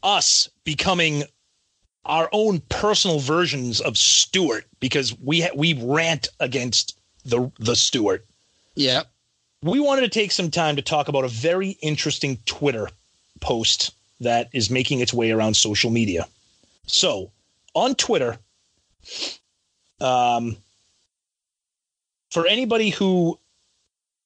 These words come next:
Speaker 1: uh, is a fan of, uh, of metal, rock and metal,
Speaker 2: Mm-hmm.
Speaker 1: um, Charlie Benanti on Twitter,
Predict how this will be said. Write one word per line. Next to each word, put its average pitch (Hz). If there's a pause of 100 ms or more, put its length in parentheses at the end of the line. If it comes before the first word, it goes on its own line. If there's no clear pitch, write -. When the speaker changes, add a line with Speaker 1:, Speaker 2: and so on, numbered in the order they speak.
Speaker 1:
uh, 135 (120)
is 135
a 131
fan 147
of, 131
uh, 127
of 123
metal, 127 (340)
rock 113
and 113
metal, 87 (380)
Speaker 2:
Mm-hmm. 156
Speaker 1:
um, 120 (960)
Charlie 196
Benanti 147
on 127
Twitter, 104